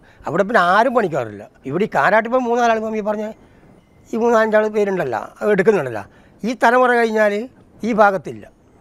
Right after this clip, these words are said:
ഈ വ്യാപാരം മുൻപ് നമ്മളെല്ലാ രാജ്യങ്ങളും ഉണ്ടായിന്, ചൊറിശ്ശേരി, കോയിപ്പറ,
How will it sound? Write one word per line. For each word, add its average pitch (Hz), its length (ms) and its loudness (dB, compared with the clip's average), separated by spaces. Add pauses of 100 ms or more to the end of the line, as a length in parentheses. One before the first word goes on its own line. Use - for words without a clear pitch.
(520)
ഈ 202 100 -2 (120)
വ്യാപാരം 240 400 4
മുൻപ് 220 240 -4 (160)
നമ്മളെല്ലാ 202 480 -2 (520)
രാജ്യങ്ങളും 175 300 0
ഉണ്ടായിന്, 117 260 -6 (400)
ചൊറിശ്ശേരി, 170 540 -4 (640)
കോയിപ്പറ, 151 420 0